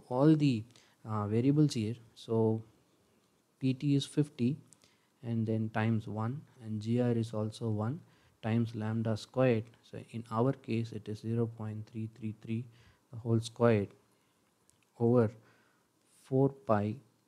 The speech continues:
the whole squared times, now instead of,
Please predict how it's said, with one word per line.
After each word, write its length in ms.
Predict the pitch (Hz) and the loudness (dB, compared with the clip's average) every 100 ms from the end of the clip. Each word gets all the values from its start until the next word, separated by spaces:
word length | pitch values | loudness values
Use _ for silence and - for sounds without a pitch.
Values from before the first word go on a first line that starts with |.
| _ _ _ _ - | _ _ _ _ -20
the 80 | 107 | -18
whole 300 | 107 127 135 | -8 0 0
squared 560 | 135 - - 113 101 104 _ _ _ _ _ _ _ _ _ 117 | -2 -14 -6 -4 -4 -8 _ _ _ _ _ _ _ _ _ -6
times, 520 | 104 101 123 - - _ _ 117 | -4 -4 -8 -12 -16 _ _ 0
now 280 | 127 156 - | 4 4 2
instead 440 | 147 151 - 165 | 0 0 -4 2
of, 160 | 165 | 4